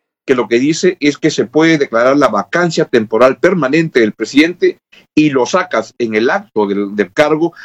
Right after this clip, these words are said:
sin tener que explicar qué, este, se entiende por incapacidad moral permanente. La primera vacancia que se planteó contra Vizcarra, el presidente Vizcarra, hace algún tiempo, hace un par de meses,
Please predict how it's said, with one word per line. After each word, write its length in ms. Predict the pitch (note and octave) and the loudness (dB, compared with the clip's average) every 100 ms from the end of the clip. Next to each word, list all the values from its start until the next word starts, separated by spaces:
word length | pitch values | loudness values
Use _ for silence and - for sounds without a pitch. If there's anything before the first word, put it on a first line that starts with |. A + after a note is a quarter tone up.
| - | -20
sin 180 | - D#4 | -2 0
tener 280 | A3+ F3 F#3+ | 0 -2 -2
que 80 | C#3+ | -4
explicar 520 | - G3 - D#3+ E3 _ | -6 -6 -2 -2 -4 _
qué, 240 | G3 G#3+ - | 0 0 0
este, 280 | C3 - A#2 | -4 -2 0
se 100 | A#2 | 0
entiende 480 | A#2 D4 D4 A2+ | 0 0 2 0
por 300 | - D3+ E3+ - _ _ _ | -2 -2 -2 -6 _ _ _
incapacidad 680 | B2+ A#2 - A2 - C3 C#3+ | -2 -2 -2 -4 0 0 2
moral 320 | B2 A#2+ A#2+ | 0 0 0
permanente. 460 | B2 A#2+ A2+ F2 - _ _ _ _ | 0 0 -2 -4 -10 _ _ _ _
La 240 | B2+ A#2+ - | -2 -2 -6
primera 420 | - B2+ F3+ A3+ D3+ | -10 -2 0 0 -2
vacancia 520 | B2 D3+ D3 C3+ G#2 | -2 -2 -2 -4 -6
que 80 | A2 | -6
se 120 | G#2 | -6
planteó 360 | G#2+ G#2 C#3+ | -6 -2 -2
contra 300 | D3 B2+ A2+ | -2 -2 -2
Vizcarra, 420 | G#2 G#2 - G#3 G2+ | -2 -4 -2 -2 -4
el 80 | |
presidente 380 | - G#2 A#2 A#2+ | -8 -6 -2 -2
Vizcarra, 500 | A2+ - D#3+ A#2 F#2+ | -2 2 2 2 -2
hace 180 | A2 C3 | -2 0
algún 240 | A#2+ C#3+ | 0 -2
tiempo, 380 | D3+ C3+ C3 C#3+ | -2 -2 0 -2
hace 120 | B2+ | -2
un 100 | A#2+ | -2
par 160 | - C3+ | 0 0
de 100 | D#3+ | 0
meses, 340 | D3 D3 F3 | -2 -2 -4